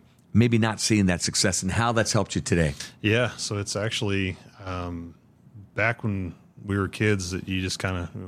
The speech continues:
Speaker 2: we mentioned at the beginning, all of us were, we were awesome in basketball and football, and, um, I think junior high we were pretty much undefeated in,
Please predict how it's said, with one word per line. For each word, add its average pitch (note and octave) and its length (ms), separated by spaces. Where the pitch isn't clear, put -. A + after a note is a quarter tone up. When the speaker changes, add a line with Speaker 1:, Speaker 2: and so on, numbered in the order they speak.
Speaker 2:
we G2 160
mentioned G2 380
at F2+ 100
the F#2 80
beginning, F#2 580
all F#2+ 160
of F#2 80
us F#2+ 260
were, F2+ 300
we G#2 160
were F#2+ 140
awesome F2 460
in F2+ 340
basketball F#2 640
and E2 120
football, F2 520
and, E2 220
um, E2 540
I - 40
think G2+ 280
junior F#2 280
high F#2 260
we F2+ 200
were F2 140
pretty F2 340
much F2+ 240
undefeated F#2 560
in, E2+ 300